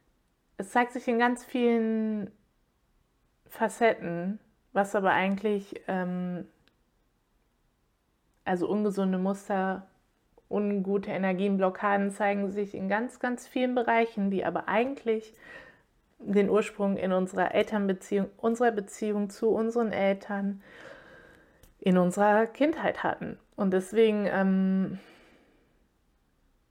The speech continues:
glaube ich, dass es wirklich, äh, an, an bestimmten Stellen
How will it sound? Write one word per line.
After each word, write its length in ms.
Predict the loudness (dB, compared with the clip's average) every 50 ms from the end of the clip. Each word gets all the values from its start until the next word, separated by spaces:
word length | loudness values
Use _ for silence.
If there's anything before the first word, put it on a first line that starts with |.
| _ _ _ _ _ _ _ _ _ _ _ _ _ _ _ _ _ _ _ _ _ _ _ _ _ _ _ _ _ _ _ _ _ _ _ _ _ _
glaube 280 | -2 2 4 4 4 4
ich, 100 | 2 2
dass 260 | 2 2 2 2 -2
es 200 | -6 -6 -4 -2
wirklich, 520 | 0 0 0 2 2 0 0 0 -2 -6 -4
äh, 200 | -4 -4 -4 -4
an, 360 | -4 -4 -2 -2 -2 -2 -2
an 240 | -2 -2 0 0 0
bestimmten 500 | 0 0 0 0 0 0 0 -2 -6 -8
Stellen 1500 | -8 -8 -2 2 4 6 6 6 4 2 0 0 0 0 0 0 -2 -2 -4 -4 -4 -6 -8 -10 -12 -12 -14 -18